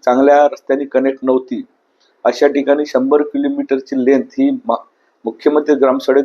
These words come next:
योजना आणि प्रधानमंत्री ग्रामसडक योजनेच्या माध्यमातून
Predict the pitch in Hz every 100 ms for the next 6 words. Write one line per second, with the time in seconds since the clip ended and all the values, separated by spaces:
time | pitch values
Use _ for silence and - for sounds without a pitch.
0 | 139 131 135 131 135 139 147 - 120 139
1 | 143 139 143 127 127 131 135 135 135 123
2 | 123 135 131 120 117 131 131 131